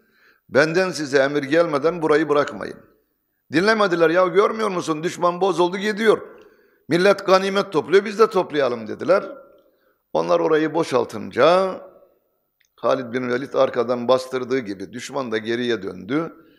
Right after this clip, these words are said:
Kıyamet koptu. Resulullah Efendimiz dağ tarafına çekildi.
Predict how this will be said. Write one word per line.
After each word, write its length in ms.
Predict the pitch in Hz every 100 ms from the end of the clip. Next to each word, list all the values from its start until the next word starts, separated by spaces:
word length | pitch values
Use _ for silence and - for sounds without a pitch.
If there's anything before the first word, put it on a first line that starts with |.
| _ _
Kıyamet 460 | 139 131 131 131 -
koptu. 380 | 87 - -
Resulullah 420 | 117 120 123 117 107
Efendimiz 500 | 101 98 110 127 120
dağ 180 | 123
tarafına 480 | 117 107 104 95 98
çekildi. 840 | - 98 - 95 95 143 - -